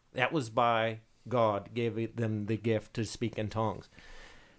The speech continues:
The thing is, is that when you're sitting in a church service today and somebody, two or three, break out and speaking in what was known in the modern church is speaking in tongues,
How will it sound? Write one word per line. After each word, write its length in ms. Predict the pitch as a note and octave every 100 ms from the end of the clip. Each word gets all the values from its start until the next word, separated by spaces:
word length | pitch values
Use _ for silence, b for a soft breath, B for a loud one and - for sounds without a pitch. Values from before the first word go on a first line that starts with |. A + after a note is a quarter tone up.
| -
The 100 | D3
thing 300 | C3 E3+ F#3+
is, 200 | F#3 D#3+
is 140 | C#3+ B2
that 140 | C#3
when 180 | C#3 B2+
you're 200 | E3 F3
sitting 460 | - F#3 F#3+ F3+
in 60 | D#3+
a 80 | C#3
church 380 | - C#3+ C#3+ -
service 480 | - B2+ A2 A2+ -
today 580 | B2 A2 B2 A#2 A2+
and 280 | - A2+ A2
somebody, 480 | - B2+ C3 B2 A2+
two 260 | - C#3+ C#3
or 40 |
three, 300 | - B2+ B2+
break 360 | A2 A#2+ A#2+ A#2
out 200 | A#2 -
and 100 | G#2+
speaking 500 | - A#2+ - A2+ G#2+
in 180 | G#2+
what 200 | A2+ A#2
was 180 | B2+ A#2
known 500 | A2+ G#2+ B2 A#2+ A2+
in 260 | A2 A2+ G#2+
the 60 |
modern 380 | G#2+ A#2 A2+ A2
church 400 | - B2+ G#2+ -
is 160 | - A2+
speaking 440 | - A#2+ A2+ G#2
in 120 | G2
tongues, 540 | - B2+ B2+ F#2+ F#2+